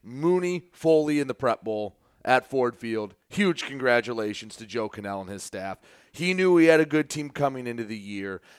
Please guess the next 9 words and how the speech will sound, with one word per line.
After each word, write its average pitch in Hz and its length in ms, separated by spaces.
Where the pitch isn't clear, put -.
and 104 600
they 131 460
didn't 127 380
squander 131 500
anything. 123 360
They 117 100
battled 131 480
through 151 280
injuries. 117 540